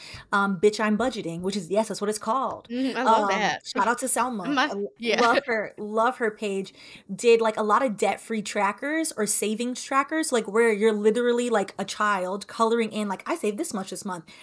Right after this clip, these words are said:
Speaker 1: But it's
Speaker 2: Okay.
Speaker 1: something about the endorphin release of working towards something.
Speaker 2: Oh, like, the visual.
Speaker 1: The visual. The visual is super helpful. And then I have, um, Ally Bank. It's a high yield savings account. Highly
Speaker 2: Mm-hmm.
Speaker 1: recommend. Where you can put buckets. And then you put, like, "My goal for savings is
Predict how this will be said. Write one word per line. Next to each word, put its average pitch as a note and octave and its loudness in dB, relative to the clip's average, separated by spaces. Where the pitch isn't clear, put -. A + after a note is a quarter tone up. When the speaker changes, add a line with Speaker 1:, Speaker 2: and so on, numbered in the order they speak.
Speaker 1:
But C4 4
it's B3+ 2
Speaker 2:
Okay. - -2
Speaker 1:
something C#4 0
about D#4 4
the B3 -4
endorphin G#3+ -4
release A#3+ -6
of F#3 -2
working G3 -4
towards B3 -4
something. F3+ 2
Speaker 2:
Oh, F3+ -2
like, E3+ -4
the F#3 -4
visual. E3+ -2
Speaker 1:
The D4 4
visual. C#4 0
The A#3 2
visual G#4 2
is F4+ -2
super D#4 -6
helpful. A3 -6
And A3 0
then A3 -4
I A3+ 2
have, G#3+ 2
um, G3+ -4
Ally A3 2
Bank. A3 -4
It's - -10
a G#3+ -4
high G3+ 0
yield G#3 -2
savings G3 -2
account. G#3+ -2
Highly G3+ 0
Speaker 2:
Mm-hmm. - 4
Speaker 1:
recommend. G3+ -2
Where A#3+ -4
you A3+ -4
can C#4+ -4
put B3+ 2
buckets. G#3 -6
And G#3+ -4
then G#3 -4
you G#3+ -2
put, A3 -4
like, G3 -4
"My A3+ 0
goal B3 0
for G#3+ 0
savings A3+ -2
is G3 -4